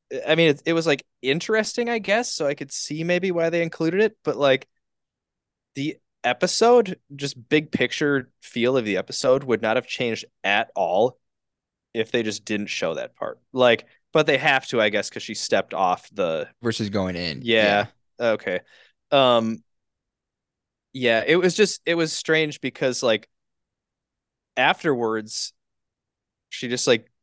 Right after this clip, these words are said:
Speaker 1: gets in the water and swims. Like
Speaker 2: And, and looked like, looked to be a very competent swimmer.
Speaker 1: Yeah, and then, like, everyone's, like, cheering for her like a child.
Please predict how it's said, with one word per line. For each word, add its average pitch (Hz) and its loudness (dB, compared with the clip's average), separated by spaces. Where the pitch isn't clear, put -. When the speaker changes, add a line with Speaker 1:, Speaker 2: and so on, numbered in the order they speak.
Speaker 1:
gets 120 -2
in 113 -2
the 110 0
water 113 6
and 98 -6
swims. - -4
Like 113 2
Speaker 2:
And, 185 2
and 151 2
looked 190 2
like, 156 2
looked 190 2
to 214 0
be 190 4
a 160 4
very 139 0
competent 123 -4
swimmer. - -8
Speaker 1:
Yeah, 143 4
and 139 2
then, 139 2
like, 135 0
everyone's, 139 0
like, 123 0
cheering 131 -4
for 110 0
her 110 -2
like 107 -2
a - -14
child. 98 -4